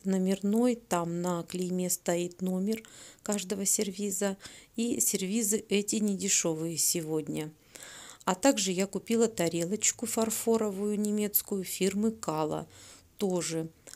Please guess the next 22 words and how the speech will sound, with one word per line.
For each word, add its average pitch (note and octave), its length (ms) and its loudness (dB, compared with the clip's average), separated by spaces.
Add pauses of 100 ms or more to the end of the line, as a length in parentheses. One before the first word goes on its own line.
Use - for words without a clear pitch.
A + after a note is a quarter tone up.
с - 180 4
ранним G#3+ 500 4
клеймом. F#3 800 -2 (580)
Вот F#3 280 -4
Чори G3+ 280 6
Мураками — F#3 760 2
это F#3 200 0
примерно F3+ 480 0
семидесятые E3+ 840 0
годы A3 200 -4
двадцатого G#3+ 640 -2
века, G3+ 360 -2
а - 100 -4
вот F#3 160 -4
эта A3+ 160 2
тарелочка — G3 640 -2 (460)
пятидесятые, F#3 760 -2
шестидесятые G3 920 -2
годы. E3 400 -2
Их G3+ 360 -8
было F#3+ 280 0
две. D#3+ 380 -4